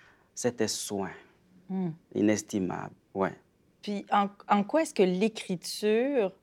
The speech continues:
Speaker 2: peut devenir, justement, une manière d'embrasser la foi ? Parce que pour vous, visiblement, l'écriture, c'est devenu, euh, C'est devenu une,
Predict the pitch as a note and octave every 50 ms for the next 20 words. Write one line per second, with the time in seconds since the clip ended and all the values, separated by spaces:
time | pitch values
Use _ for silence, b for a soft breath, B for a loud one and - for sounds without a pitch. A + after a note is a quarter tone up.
0 | _ _ _ _ - F#3+ F#3+ F3 D#3+ F#3+ A#3+ B3+ C4 G#3+ G3+ G3+ G#3 A3 B3 D#4+
1 | F#4+ F#4 E4 C4 G#3+ F#3+ F#3 F#3 F3 F#3 F#3 F#3+ - G3+ F#3+ G#3 B3+ C4+ C#4 G#3+
2 | G3 G3+ G#3 G3+ G#3 G#3 G#3+ G#3+ A3 A3+ B3 D4 E4 E4+ D#4 - F#3+ F#3+ F#3+ F#3+
3 | F#3+ F#3 F#3+ G3 F#3 - - A#3+ A#3+ F#3 B2 - - - - D3 C3 - - _
4 | - E3+ - - G3 - G3 F3 F3 E3+ F3+ G#3+ B3 C4 C4 A#3 G3 E3+ E3+ F#3
5 | E3 F3 F#3 F#3 F#3+ G3+ G#3+ B3 E4 b b b b b b b _ - F3 E3+
6 | - E3+ - - B3+ B3 - - D3 C#3 C#3+ C#3 D3 D3 D3 C#3+ C#3 - - -
7 | - - _ _ _ _ _ _ _ _ _ _ - - - D#3+ D#3+ D3 D3 B2+
8 | C#3+ D3+ D3+ C#3+ C#3 B2+ -